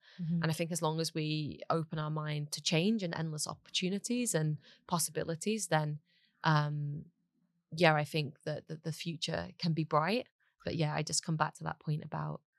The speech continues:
Speaker 2: role modeling. It's not just role modeling for the young people. Like, there's also a, a huge gap and a generation of, of <laughs> adults as well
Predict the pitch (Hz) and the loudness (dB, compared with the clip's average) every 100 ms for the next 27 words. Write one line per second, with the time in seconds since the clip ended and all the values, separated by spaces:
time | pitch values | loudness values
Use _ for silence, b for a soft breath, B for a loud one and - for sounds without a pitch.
0 | _ _ _ _ - 165 156 147 147 143 | _ _ _ _ 4 6 6 4 2 -2
1 | 143 139 - 160 - 151 147 143 143 151 | 0 0 2 0 -2 -6 -4 -4 -4 -4
2 | 147 143 - 147 - - 170 160 147 143 | -4 -6 -6 -4 -6 -8 -6 -2 -2 -2
3 | 156 156 143 151 80 - - - _ - | -6 -6 -4 -4 -4 -8 -10 -20 _ -4
4 | 151 - 147 - 80 78 - 170 170 - | -2 0 -2 -2 -4 -4 -6 -10 -10 -12
5 | 151 - 151 143 - 151 143 - 156 151 | -14 -12 -14 -14 -2 0 0 -4 -8 -6
6 | 151 143 147 147 143 156 139 139 B B | -4 -2 -2 -2 -2 0 -2 -4 B B
7 | B B - 143 - 180 170 143 175 151 | B B -6 2 6 8 8 4 2 2
8 | 156 151 151 | 6 6 4